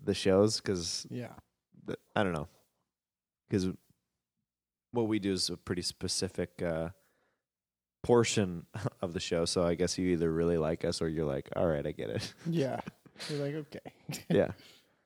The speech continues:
Speaker 1: But it was a, it was, dude, it was, it was an awesome weekend overall. And then on the way back, uh, we didn't break down, so that was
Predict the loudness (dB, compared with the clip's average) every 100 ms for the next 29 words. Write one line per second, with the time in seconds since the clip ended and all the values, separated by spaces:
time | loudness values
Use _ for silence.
0 | _ _ _ 4 4 4 2 6 8 8
1 | 6 4 4 2 2 2 0 0 -2 -6
2 | -6 -2 -4 -4 -4 -4 -6 -8 -2 0
3 | 2 0 0 0 2 4 4 2 -6 -8
4 | 0 0 0 -4 -2 0 -2 -4 -4 -4
5 | -4 -6 -6 -6 -4 -4 -4